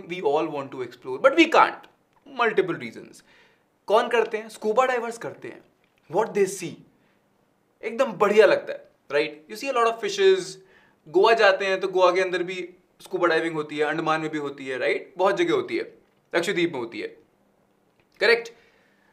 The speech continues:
मन हम सबका है। कितने लोग को, कितने लोग का मन है actually कभी ना कभी स्कूबा डाइविंग करने का?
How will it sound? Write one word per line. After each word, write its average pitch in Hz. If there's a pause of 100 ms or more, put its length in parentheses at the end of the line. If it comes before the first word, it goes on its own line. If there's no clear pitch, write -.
(280)
मन 233
हम 254
सबका 220
है। 135
कितने 247
लोग 277
को, 285 (320)
कितने 277
लोग 320
का 320
मन 226
है 190
actually -
कभी 254
ना 262
कभी 226
स्कूबा 190
डाइविंग 165
करने 135
का? 113